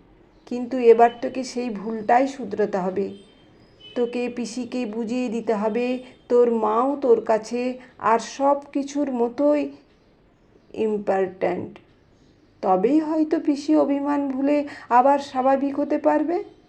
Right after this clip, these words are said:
"ঠিক আছে বৌদি, বোধহয় তুমি ঠিকই বলেছ, যেমনটা বললে তেমনই করেই দেখি।" এই ঘটনার দিন দশেক পর একদিন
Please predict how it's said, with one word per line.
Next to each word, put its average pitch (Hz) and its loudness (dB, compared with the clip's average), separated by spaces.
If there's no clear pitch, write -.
"ঠিক 285 -2
আছে 240 0
বৌদি, 240 0
বোধহয় 240 4
তুমি 247 -4
ঠিকই 262 -4
বলেছ, 214 2
যেমনটা 220 0
বললে 233 2
তেমনই 269 2
করেই 220 6
দেখি।" 202 0
এই 247 0
ঘটনার 226 2
দিন 214 -2
দশেক 214 0
পর 214 8
একদিন 208 0